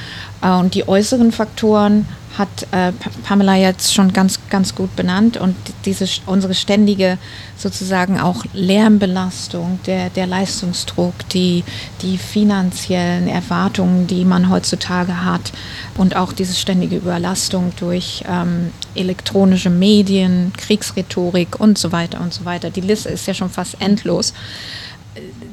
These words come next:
Das sind einmal diese äußeren Erwartungen, die wir ständig haben. Und dann ha-, haben natürlich manche Menschen schon eine Vorprägung, dass tatsächlich auch ein enormer innerer Druck, äh, schon besteht. Und das ist manchmal einfach kulturell vorgegeben. Wir hatten es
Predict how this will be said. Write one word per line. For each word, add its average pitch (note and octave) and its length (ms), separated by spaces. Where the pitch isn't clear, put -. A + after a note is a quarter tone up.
Das A3 120
sind A3+ 120
einmal G3 300
diese F#3+ 400
äußeren A3+ 500
Erwartungen, E3+ 800
die F3 180
wir F3+ 80
ständig E3+ 640
haben. E3+ 340
Und F#3 200
dann A3 300
ha-, F#3+ 120
haben F#3+ 140
natürlich G3+ 400
manche G#3+ 520
Menschen F#3+ 520
schon G#3+ 240
eine F3+ 300
Vorprägung, G#3+ 1000
dass G3+ 180
tatsächlich G3+ 680
auch F#3 160
ein F3+ 180
enormer F#3 520
innerer A3+ 400
Druck, F3 400
äh, E3+ 140
schon E3 260
besteht. - 640
Und E3+ 240
das E3+ 180
ist F#3+ 200
manchmal F3 400
einfach - 280
kulturell F3 600
vorgegeben. C4+ 640
Wir G#3 100
hatten - 220
es - 260